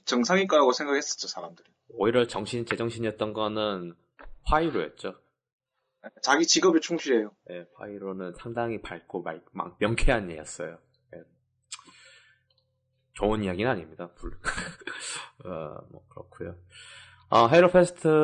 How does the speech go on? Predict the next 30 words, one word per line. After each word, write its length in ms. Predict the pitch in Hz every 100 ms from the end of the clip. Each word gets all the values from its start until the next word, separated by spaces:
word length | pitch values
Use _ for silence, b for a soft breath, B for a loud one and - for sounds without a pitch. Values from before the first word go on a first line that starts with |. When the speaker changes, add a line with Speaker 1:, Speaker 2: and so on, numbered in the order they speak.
| 151 151 147
Speaker 2:
일단은 760 | 143 135 - 120 117 110 90 -
이, 180 | 101 -
일 160 | 139
박 220 | 156 143 101
이 40 |
일 180 | 98 95
뭐, 400 | 82 85 80 - _ 95
블리즈컨하고 680 | 104 98 95 95 - 98 87
비슷하게 320 | 95 101 98
진행이 280 | - 87 -
될 160 | - -
것 80 | 85
같았고, 760 | - 90 _ 123 123 - _ _ _
뭐, 280 | 104 98 95
게임 260 | 156 196
대회를 320 | 185 170 147 143
했었어요. 600 | 147 180 139 131 113 95
그 100 | 90
마스터 280 | 95 -
치프 200 | 117 -
컬렉션 600 | - 113 113 107 - 113
런치 320 | 95 110 - 120
인티비셔널 760 | 113 98 113 104 - 104 98
헤일로 240 | 113 110 104
토너먼트라고, 1120 | 110 98 92 87 - 95 85 87 117 139 b b b b _ -
결승전에서는 800 | 95 - 120 120 113 113 107
에스티알 480 | 92 - - 113 104
파라고, 680 | 110 101 95 110 135 151 _ _ _ _ -
비티에이치, 1400 | - 104 110 107 107 101 - 107 92 87 - 90 85 85
뭐, 100 | -